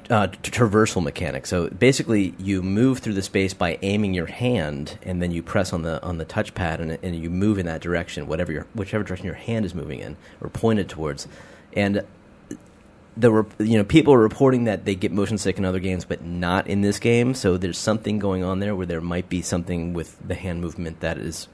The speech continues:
im-, that improves the motion sickness. But there are still a lot of people getting motion sick. Like, the hope is that we can find a traversal mechanic that you don't, that isn't teleporting, that works for everybody.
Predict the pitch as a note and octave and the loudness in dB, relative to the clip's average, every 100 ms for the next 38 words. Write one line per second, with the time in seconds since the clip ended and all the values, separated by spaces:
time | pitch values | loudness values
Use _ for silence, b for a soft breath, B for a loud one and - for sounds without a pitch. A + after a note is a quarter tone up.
0 | - F#2 E2+ G2 E2+ E2+ - F2+ F2 F2 | -6 -4 -4 -4 -6 -6 -2 -2 -2 -6
1 | E2+ E2 - - E2+ E2+ - - B B | -4 -6 -6 -8 -6 -8 -10 -16 B B
2 | B B - G2 F#2+ E2 - - F#2+ G#2+ | B B -4 0 2 0 -8 -4 2 4
3 | F#2 - - A#2 F#2 F2+ E2+ E2 D#2+ D#2 | 4 0 4 6 6 2 0 -2 -4 -4
4 | D2+ - - - - E2 E2 B - A2 | -6 -6 -10 -12 -8 -10 -10 B 2 2
5 | - E3+ E3+ A#2+ A2 G#2+ A2 G2 - G2+ | 8 6 8 4 4 4 -2 -4 -2 -2
6 | G2 - F#2+ G#2+ - G2+ F2 G2 E2 E2 | -2 -4 2 2 2 -4 -2 -4 -4 -2
7 | E2+ - F2+ G2 G2+ G#2 A2 C#3+ A2+ G#2+ | -4 -4 -6 -2 0 2 4 4 4 2
8 | F2+ F#2 D#2 D#2 E2 B B - - G#2 | 2 0 -2 -4 -8 B B -4 0 2
9 | G#2+ - G2+ F#2 D#2+ C#2+ - D2+ | 0 0 0 2 0 -6 -6 -12